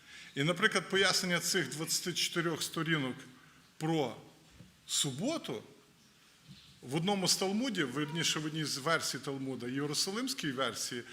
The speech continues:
було шістдесят чотири сторінки, які пояснювали вже пояснення на це пояснення. А якщо брали вавилонський варіант Талмуду, то вони вже знаходили сто п'ятдесят шість сторінок, які пояснювали, як розуміти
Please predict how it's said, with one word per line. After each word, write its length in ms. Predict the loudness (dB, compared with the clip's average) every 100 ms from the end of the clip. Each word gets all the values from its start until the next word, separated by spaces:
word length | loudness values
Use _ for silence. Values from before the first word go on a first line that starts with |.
| -16 -10
було 260 | -2 2 6
шістдесят 600 | 6 4 2 4 4 4
чотири 460 | 2 2 0 2
сторінки, 500 | -2 -2 -4 -4 -6
які 140 | -6 -8
пояснювали 600 | -4 -2 -2 -4 -4 -4
вже 120 | -4
пояснення 720 | -4 0 2 2 0 0 0 -4 -18 -20 -14 -4
на 140 | -4
це 240 | 2 2
пояснення. 680 | 2 0 -4 -4 -6 -8 -12 -16 -20 -18 -16 -16 -2
А 100 | 4
якщо 300 | 4 6 2
брали 360 | 4 4 6 4
вавилонський 840 | 2 0 0 2 2 2 0 -2 -8 -16 -20 -4
варіант 400 | 0 2 0 -2
Талмуду, 520 | -4 -2 -4 -6 -10 -14 -20 -16
то 60 | -6
вони 160 | 0 2
вже 200 | 2 0
знаходили 580 | -2 -2 0 0 2
сто 200 | 0 0
п'ятдесят 520 | -4 -2 -2 0 0 2
шість 420 | 4 4 4 2
сторінок, 480 | -2 2 2 0 -4 -10
які 200 | -6 -6
пояснювали, 720 | -2 0 0 -2 -6 -6 -4
як 200 | -6 -6
розуміти 600 | -8 -4 -2 -2 -4 -6